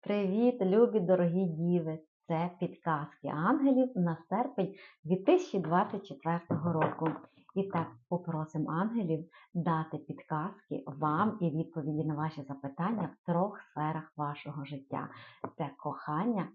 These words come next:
фінанси і робота. Задамо запитання і для тих людей, хто в пошуку кохання, які шанси зустріти свою половинку в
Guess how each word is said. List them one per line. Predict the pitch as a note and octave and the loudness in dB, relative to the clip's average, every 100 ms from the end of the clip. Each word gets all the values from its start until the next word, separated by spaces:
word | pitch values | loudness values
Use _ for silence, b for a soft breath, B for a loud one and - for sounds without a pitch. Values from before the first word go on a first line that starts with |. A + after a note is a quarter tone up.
| _ | _
фінанси | - D3+ D3 E3 F3+ - - - | -8 -4 -2 -4 -6 -10 -14 -6
і | D#3 | -4
робота. | D#3+ D3+ D3+ D3 C3+ B B _ | -4 -2 -2 -2 -6 B B _
Задамо | D#3 D#3+ D#3+ D#3 D3 D3+ | -4 -2 -2 -2 -2 -2
запитання | D3 C#3+ D3 - C#3+ F#3 B3 G3+ B B B | -4 -8 -10 -8 -4 2 2 2 B B B
і | F#3 | 2
для | D#3+ E3+ | 2 2
тих | F3 E3+ E3+ | 0 0 0
людей, | D#3 D#3 - | 2 0 -2
хто | E3 | -8
в | - - _ | -8 -14 _
пошуку | E3 F#3+ D#4+ - G#3+ - D#3+ - b b b | 2 4 2 0 -2 0 -4 -4 b b b
кохання, | - F3 - D#3+ D#3 D#3 D3+ - | -4 -2 0 0 2 0 -4 -8
які | C#3 D3+ - D#3 F3+ | -6 -6 -4 -4 -4
шанси | - G3+ F#3 F3+ - D3 b _ | 0 0 2 0 -4 -6 b _
зустріти | D3+ D#3+ - - D3+ G#3 E3+ D3+ | -4 -4 -4 -2 0 2 2 0
свою | D3+ D3+ | -2 -4
половинку | - D#3 D3 F3 B3 | -2 0 2 0 -2
в | C3+ | -8